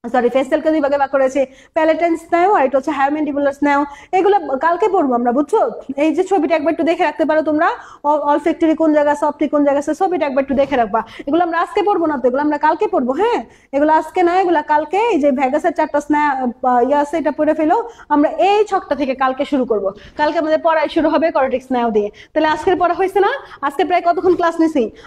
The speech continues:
আজকে প্রায় দেড় ঘন্টা class নিছি। কালকে কতক্ষণ class নিছি? দেড় ঘন্টা class নিছি। আগামীকালকে ইনশাল্লাহ দেড় ঘন্টা class নিব,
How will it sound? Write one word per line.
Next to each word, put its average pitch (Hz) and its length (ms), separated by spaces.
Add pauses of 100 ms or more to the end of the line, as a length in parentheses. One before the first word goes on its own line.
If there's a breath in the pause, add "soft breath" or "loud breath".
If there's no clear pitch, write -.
আজকে - 280
প্রায় 349 220
দেড় 294 220
ঘন্টা 302 240
class 269 240
নিছি। 262 180
কালকে 330 280
কতক্ষণ 349 360
class 294 260
নিছি? 254 280 (280 loud breath)
দেড় 294 160
ঘন্টা 311 200
class 285 280
নিছি। 254 300 (180 loud breath)
আগামীকালকে 370 600
ইনশাল্লাহ 320 260 (460 loud breath)
দেড় 285 260
ঘন্টা 294 180
class 240 300
নিব, 240 140